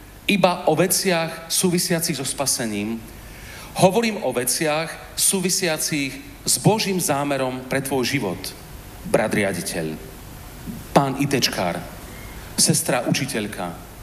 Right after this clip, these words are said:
lekári, a majstri,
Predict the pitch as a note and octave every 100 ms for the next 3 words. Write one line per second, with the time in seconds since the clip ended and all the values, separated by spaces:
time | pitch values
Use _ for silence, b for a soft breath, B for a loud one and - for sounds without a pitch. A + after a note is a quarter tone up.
0 | - - - - B2+ C3+ C#3 A#2+ G#2 E2
1 | - - - - - - - - - -
2 | - - - A#2 A2 A2 A2+ - C#3+ C3+
3 | - - F#3